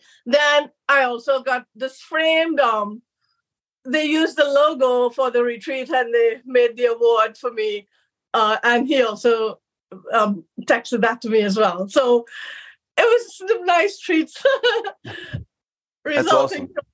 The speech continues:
Speaker 1: the, I
Speaker 2: Thank you.
Speaker 1: also had a one-hour Zoom with Mark Victor Hansen on the Thursday as well.
Speaker 2: Wow. Uh, how about, uh, Sharon Lechter? Any favorite moments with her?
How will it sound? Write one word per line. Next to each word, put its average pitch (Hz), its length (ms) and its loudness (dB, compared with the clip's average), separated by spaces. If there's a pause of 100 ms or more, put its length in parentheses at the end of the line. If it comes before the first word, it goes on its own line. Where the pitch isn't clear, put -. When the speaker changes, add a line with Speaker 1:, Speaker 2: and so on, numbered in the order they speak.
(100)
Speaker 1:
the, 247 280 -4 (920)
I 392 100 4
Speaker 2:
Thank 370 160 4
you. - 60 2
Speaker 1:
also 403 320 0
had 339 260 2
a 311 80 -6
one-hour 269 680 -2
Zoom 269 460 -8
with 254 200 -2
Mark 233 340 -2
Victor 240 320 -4
Hansen 240 600 -4 (100)
on 233 220 0
the 233 120 0
Thursday 233 600 2
as 233 60 -10
well. 208 440 -4 (560)
Speaker 2:
Wow. 113 480 2 (300)
Uh, 123 120 2
how 151 80 4
about, 156 320 0
uh, 143 160 0
Sharon 143 380 -2
Lechter? 135 360 -4
Any 117 140 -10
favorite 120 340 -8
moments 120 420 -8
with 107 140 -8
her? 123 260 -2